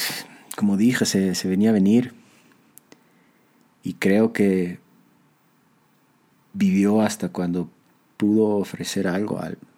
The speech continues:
al, al mundo, al, al mundo futbolero especialmente, pero, pero insisto,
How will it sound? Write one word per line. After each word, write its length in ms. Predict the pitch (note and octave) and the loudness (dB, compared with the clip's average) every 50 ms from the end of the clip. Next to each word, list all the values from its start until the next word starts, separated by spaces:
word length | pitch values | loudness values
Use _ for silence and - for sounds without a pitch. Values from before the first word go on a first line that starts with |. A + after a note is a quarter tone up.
| _ _ _ _ - | _ _ _ _ -18
al, 240 | - - - - - _ _ _ _ _ _ _ _ _ _ _ - | -14 -14 -12 -14 -14 _ _ _ _ _ _ _ _ _ _ _ -12
al 160 | - - E2+ D#2+ | -10 -8 -4 0
mundo, 280 | G2 C#3 D3+ A#2 E2+ | 2 2 4 2 0
al, 120 | D#2+ D#2+ D#2 E2 - - | -2 -4 -6 -8 -8 -8
al 80 | F2 F2 | -8 -6
mundo 280 | F2 F#2+ G2+ G#2 G#2 | -2 0 2 2 2
futbolero 480 | F#2 - F#2+ F2 F2+ E2 E2+ F#2 G2+ A2 | 0 -2 -4 -2 -2 -2 -2 0 0 0
especialmente, 720 | G#2+ - - - - F#2 F2+ F#2 F#2 F#2+ G2+ - A2+ - | 0 -2 -6 -6 -4 -2 0 0 0 0 0 -2 -2 -2
pero, 240 | - F#2 F2+ D#2+ - - _ _ _ - - - - - - - - - - - - - - - - - - _ _ _ - | -2 -4 -6 -6 -10 -16 _ _ _ -20 -20 -20 -20 -20 -20 -20 -20 -20 -20 -20 -20 -20 -20 -20 -20 -20 -20 _ _ _ -2
pero 140 | G#2 G2 | 0 2
insisto, 600 | G2 F#2+ - - A2+ A#2 - - - E2 F2 - | 2 2 2 4 2 2 2 0 -4 -4 -4 -6